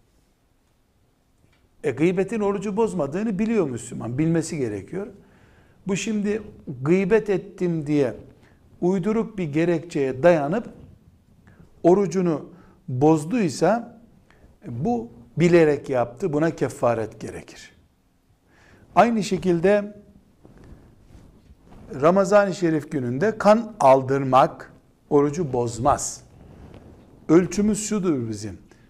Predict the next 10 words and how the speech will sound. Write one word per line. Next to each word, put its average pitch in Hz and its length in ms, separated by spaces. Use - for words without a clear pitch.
Vücuda 214 1200
giren 180 880
şey 151 680
oruç 120 540
bozar. 95 640
Vücuttan 185 920
çıkan 180 460
şey 202 520
oruç 139 400
bozmaz. 110 560